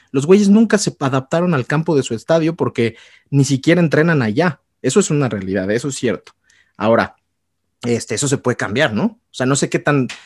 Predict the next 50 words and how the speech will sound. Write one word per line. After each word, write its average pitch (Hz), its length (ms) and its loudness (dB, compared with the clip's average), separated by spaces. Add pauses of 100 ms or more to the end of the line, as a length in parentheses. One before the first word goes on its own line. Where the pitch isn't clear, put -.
(200)
digo, 120 220 2
no, 120 180 0
no 139 140 0
vamos 147 240 2
a 113 40 -4
correr 120 340 0
aquí, 123 360 -2
este, 110 240 -8
a - 20 -8
hacer 120 180 -6
corridas 127 380 -2
financieras 110 500 -4
de 104 80 -8
qué 120 100 -8
le 117 100 -2
sale 117 200 -6
más 107 220 -6
caro, 120 320 0
estar 113 340 -2
bien, 120 180 -2 (120)
volando 117 420 -2
en 120 80 -2
comerciales 117 560 -2
o - 80 -4
charters, 135 500 -2 (240)
o 120 120 -2
rentarles 127 540 0
allá, 117 400 -2 (360)
este, 104 440 -6
un 120 140 -2
lu-, 127 160 0
un 135 140 -2
lugar 123 340 0
para 113 200 -2
que 107 100 -12
esté - 160 -6
el 113 80 -2
equipo, 107 600 -4 (320)
eh, 104 280 -8
eh, - 160 -14
jugando 123 420 0
y, 113 200 -2
y, 107 400 -12
y, 117 340 -12
y 113 40 -10
viviendo 120 400 -2
y 113 80 -2
entrenando, 117 680 -2
no 107 100 -4
sé. 123 260 2